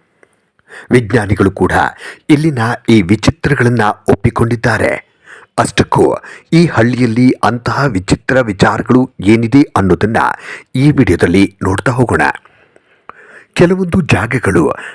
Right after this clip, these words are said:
ಅನೇಕ ಪ್ರಶ್ನೆಗಳನ್ನ ಹಾಗೂ ವಿಚಿತ್ರ ಸಂಗತಿಗಳನ್ನ ಹೇಳ್ತವೆ.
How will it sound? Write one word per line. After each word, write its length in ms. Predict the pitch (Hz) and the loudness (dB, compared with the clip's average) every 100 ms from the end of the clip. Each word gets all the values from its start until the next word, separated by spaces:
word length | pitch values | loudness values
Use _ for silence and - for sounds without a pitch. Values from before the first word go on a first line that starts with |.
| - 131 | -6 -4
ಅನೇಕ 440 | 117 139 156 156 | 0 0 2 -2
ಪ್ರಶ್ನೆಗಳನ್ನ 760 | - - - 123 117 127 127 | -2 -2 -4 -4 0 2 2
ಹಾಗೂ 380 | 139 - 95 101 71 - - - - | -2 -2 0 0 0 -4 -10 -10 -2
ವಿಚಿತ್ರ 520 | 117 - - - 160 | 0 0 -4 -2 -2
ಸಂಗತಿಗಳನ್ನ 720 | - 98 101 131 - 131 135 | 0 -2 0 0 0 0 0
ಹೇಳ್ತವೆ. 500 | 120 92 87 - 73 | 0 -2 0 0 0